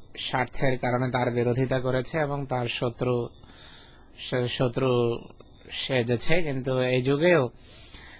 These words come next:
খোদা তাআলা আমাদের বিরোধীদের মুখ থেকে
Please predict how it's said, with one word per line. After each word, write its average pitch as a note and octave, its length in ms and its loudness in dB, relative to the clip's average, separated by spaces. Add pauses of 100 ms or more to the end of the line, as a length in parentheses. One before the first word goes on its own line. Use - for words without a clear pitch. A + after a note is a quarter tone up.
(120)
খোদা B2+ 260 4
তাআলা C3 400 6 (800)
আমাদের C3 480 2 (300)
বিরোধীদের C3 760 2
মুখ B2+ 240 -2
থেকে B2+ 420 2